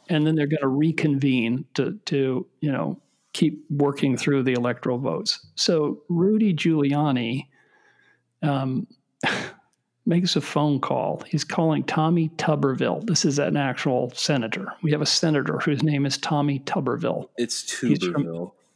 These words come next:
Speaker 1: Well, he pronounces it Tuberville,
Speaker 2: Oh, is that
Speaker 1: apparently.
Speaker 2: right? I like
Speaker 1: It's spelled
Speaker 2: Tuberville better.
Speaker 1: I do too. Well, let's call him Tuberville then. Uh, it's spelled like
Speaker 2: That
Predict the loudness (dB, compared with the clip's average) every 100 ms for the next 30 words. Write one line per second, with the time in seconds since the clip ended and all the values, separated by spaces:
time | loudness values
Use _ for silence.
0 | _ _ _ _ _ 2 2 2 2 2
1 | 2 2 2 0 0 0 0 0 -2 -2
2 | 0 0 2 2 0 2 2 2 2 2
3 | 4 2 0 0 2 4 2 0 -4 -8
4 | -8 -6 -4 -4 0 0 0 -2 -2 -4
5 | -6 -8 -2 0 2 0 0 2 0 0
6 | 0 0 -2 -2 -2 -2 -4 -10 _ _
7 | -20 -20 -20 -20 _ -4 -2 0 -2 -2
8 | 0 0 2 2